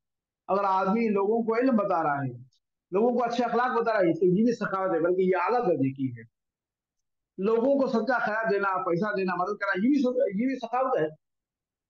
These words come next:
تو سخا-، اسی طرح اپنے جسم سے کسی کو ساتھ دینا، کسی کو کام کر کے دینا، کسی کا بوجھ اٹھا کے دینا،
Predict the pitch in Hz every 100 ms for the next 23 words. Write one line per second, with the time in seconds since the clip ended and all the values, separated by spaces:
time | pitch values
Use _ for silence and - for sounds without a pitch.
0 | _ _ _ _ _ _ _ _ _ _
1 | _ _ _ _ _ _ 190 185 185 190
2 | 202 202 196 240 233 226 226 220 180 240
3 | 247 240 233 185 220 202 190 185 185 180
4 | 202 202 196 214 214 185 170 170 170 165
5 | 180 190 175 214 214 202 196 180 190